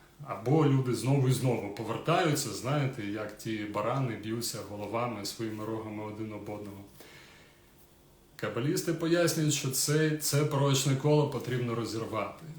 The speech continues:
що не треба тікати від цих страждань, потрібно їх прийняти як матеріал для роботи. І з того, скільки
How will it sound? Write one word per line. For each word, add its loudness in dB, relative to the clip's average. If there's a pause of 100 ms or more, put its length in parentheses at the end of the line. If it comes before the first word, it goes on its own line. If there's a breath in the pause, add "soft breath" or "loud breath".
(160)
що -6
не -4
треба 2
тікати -4
від -8
цих -4
страждань, -6 (140)
потрібно -6
їх -4
прийняти -2
як -4
матеріал -4
для -4
роботи. -4 (1300 loud breath)
І 0
з 0
того, 4
скільки -2